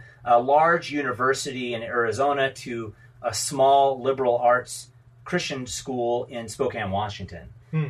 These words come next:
Speaker 1: And seeing the, the complete difference in the dialogue, the conversation,
Speaker 2: Mm-hmm.
Speaker 1: and specifically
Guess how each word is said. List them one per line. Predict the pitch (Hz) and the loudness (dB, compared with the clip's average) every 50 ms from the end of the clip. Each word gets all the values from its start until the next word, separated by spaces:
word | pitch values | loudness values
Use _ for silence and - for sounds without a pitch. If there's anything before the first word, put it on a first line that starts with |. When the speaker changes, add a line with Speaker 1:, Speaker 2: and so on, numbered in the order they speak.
| 117 | -2
Speaker 1:
And | 147 139 139 131 127 127 120 120 - | 0 2 2 2 0 -2 -6 -10 -10
seeing | - - - 185 185 185 180 175 165 151 127 | -10 -6 -2 0 2 2 4 2 2 0 0
the, | 131 135 127 127 127 127 - - | 2 0 2 0 -2 -8 -10 -12
the | 123 123 123 127 120 | -12 -6 -4 -4 -4
complete | - - - - - - 151 147 151 151 - - | -4 -6 -8 -10 -10 -8 -8 -6 -6 -6 -4 -2
difference | 139 135 135 - 147 127 - - | 0 0 0 0 -2 -6 -6 -8
in | 120 110 | -10 -6
the | 104 | -2
dialogue, | 98 117 120 123 120 120 117 110 104 | 2 4 4 6 6 4 4 2 0
the | 98 | -4
conversation, | - 117 120 110 101 101 - 127 120 - - - - - | -4 -4 -4 -4 -4 -6 -6 -6 -6 -6 -6 -8 -8 -8
Speaker 2:
Mm-hmm. | 120 - - - - - - | -10 -10 -10 -12 -12 -8 -6
Speaker 1:
and | 151 147 | -6 -6
specifically | - 147 - 214 - 160 165 - 143 135 127 | -4 -2 2 2 2 2 0 -2 -2 -2 -2